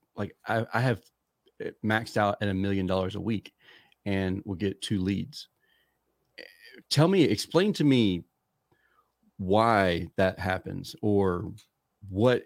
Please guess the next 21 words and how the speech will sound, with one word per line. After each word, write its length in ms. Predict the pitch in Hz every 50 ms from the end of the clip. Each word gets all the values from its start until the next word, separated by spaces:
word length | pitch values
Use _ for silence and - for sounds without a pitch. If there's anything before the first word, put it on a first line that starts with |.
| _ -
is 220 | 113 107 95 - - _ _ -
behind 720 | - - - - - 117 113 110 104 98 92 90 92 - - -
the 140 | - - -
L 140 | 107 101 95
S 180 | 92 - -
A. 200 | 113 104 98 98
Like, 200 | 101 95 92 90 -
why 160 | 107 123 139
does 140 | 139 113 131
it 80 | - - - - - _ -
work 280 | 101 95 123 131 120 104
great 400 | 82 85 87 92 104 120 135 -
for 120 | - 110
some 200 | - - 120 117 110
people 320 | 113 104 - 95 92 90
and 200 | 87 87 85 85 - _ - - - _ _ _
horribly 520 | - - 123 131 131 120 95 92 98 95
for 180 | - - 98 95
other 160 | 98 95 92
people, 400 | - 95 90 - - 87 87 87
and, 300 | 85 82 85 87 87